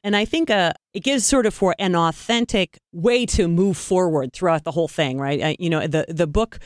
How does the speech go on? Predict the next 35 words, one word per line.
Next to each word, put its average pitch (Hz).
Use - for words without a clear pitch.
feels 220
like 190
it's 170
in 156
constant 185
motion. 151
So 156
it, 156
you 165
know, 151
you, 147
you're 165
always 196
turning 202
to 180
the 170
next 156
page 196
because, 151
'cause, 180
I 175
mean, 151
the 156
character 185
is 139
in 143
constant 135
motion, 131
which 143
I 147
thought 160
was 156
a, 151
another 185
really 151